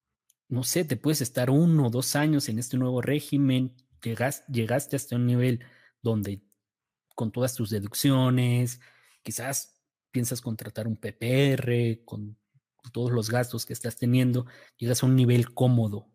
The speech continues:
de impuestos y quieres invertir en bolsa, pues bueno, ya entonces te sales del re-, del régimen de confianza. No es como que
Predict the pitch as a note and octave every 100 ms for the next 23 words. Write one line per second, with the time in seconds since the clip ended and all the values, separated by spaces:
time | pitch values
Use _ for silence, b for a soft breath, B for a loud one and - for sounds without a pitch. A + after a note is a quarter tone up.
0 | _ - G#2+ G2+ B2+ A#2+ - - - b
1 | b b _ _ _ - C3+ A#2+ C#3+ E3
2 | D#3 B2+ A2+ - C3 C3 A#2+ A#2 E3+ -
3 | G2+ B2 B2+ A2+ A2+ A2+ - A2 - A2+
4 | - G#2+ - A2 A2 G#2+ G#2+ G2 G#2 A#2
5 | A#2 G#2+ G#2 G#2 A2+ G2+ G#2 - B2 D#3
6 | E3+ G#2 B B B - C#3 C#3+ E3 C#3+
7 | A#2+ A#2+ A#2